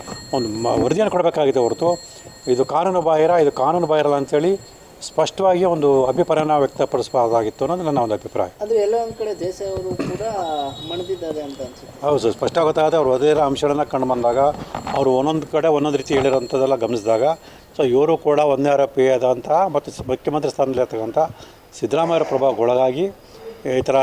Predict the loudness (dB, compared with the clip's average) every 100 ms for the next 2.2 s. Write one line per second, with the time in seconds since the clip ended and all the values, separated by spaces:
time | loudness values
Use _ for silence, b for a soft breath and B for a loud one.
0 | 4 2 0 0 2 2 2 2 2 0
1 | 0 0 0 2 0 0 0 0 -2 -6
2 | -10 -20